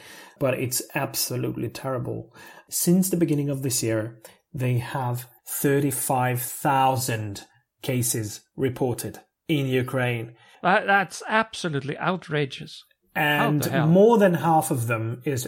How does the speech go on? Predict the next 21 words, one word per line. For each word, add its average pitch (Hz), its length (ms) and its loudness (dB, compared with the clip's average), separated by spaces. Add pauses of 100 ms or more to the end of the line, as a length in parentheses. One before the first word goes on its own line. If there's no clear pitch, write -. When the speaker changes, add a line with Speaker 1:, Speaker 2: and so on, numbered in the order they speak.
(120)
Speaker 1:
are, 131 240 2
are 127 220 0
children. 123 640 0 (440)
And 139 640 0 (340)
there 143 320 2
are, 143 360 2 (120)
f-, - 340 -4
out 160 220 4
of 165 160 4
those 135 280 2
thirty-five 139 600 -2
thousand, 123 600 -2
there 123 180 0
are 113 60 0
fourteen 127 760 -4
fatalities. 107 1080 -8 (220)
It's 160 300 4
an 156 220 -4 (120)
absolute 160 1080 4 (540)
emergency 143 680 4
situation 127 880 -2